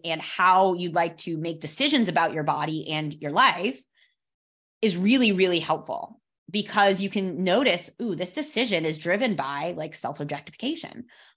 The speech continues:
This decision is driven by my values." You can start to identify that. And you can start to call out, like, "Oh, that decision that I made or that action that I take is actually driven by the thin ideal."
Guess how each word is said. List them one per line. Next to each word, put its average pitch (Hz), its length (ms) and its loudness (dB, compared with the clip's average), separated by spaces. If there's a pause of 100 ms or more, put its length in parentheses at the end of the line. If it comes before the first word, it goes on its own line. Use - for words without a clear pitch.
This 185 140 -2
decision 202 500 -2
is 185 140 -2
driven 170 260 -4
by 151 300 -4
my 175 160 -2
values." - 440 -6
You 196 120 -2
can 285 120 2
start 254 220 0
to 202 120 0
identify 156 500 -4
that. - 200 -6 (1000)
And 208 120 4
you 202 60 -2
can 202 120 -2
start 180 180 2
to 180 80 -4
call 165 300 2
out, 226 300 4
like, 160 180 2 (360)
"Oh, 196 260 0
that 190 220 -2
decision 214 460 -4
that 151 80 -4
I 147 120 -2
made 156 520 0 (220)
or 180 100 2
that 175 140 0
action 214 300 0
that 185 80 0
I 156 120 -2
take 208 500 -2 (300)
is 208 140 2
actually 220 280 0
driven 202 420 -4
by 170 460 0 (180)
the 180 120 -8
thin 185 200 -4
ideal." 175 600 -4